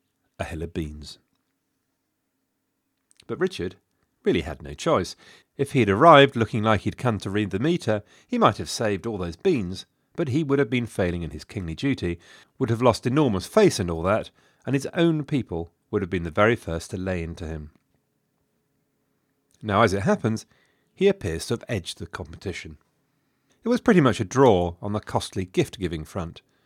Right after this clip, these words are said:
but every day Richard appeared in clothes more magnificent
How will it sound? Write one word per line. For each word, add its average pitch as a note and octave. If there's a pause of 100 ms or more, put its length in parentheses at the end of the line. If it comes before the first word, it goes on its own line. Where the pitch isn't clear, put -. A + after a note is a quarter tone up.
(580)
but F2
every A#2
day A2+ (480)
Richard C#3
appeared F#2+
in F#2+
clothes F2+
more C#3+
magnificent G2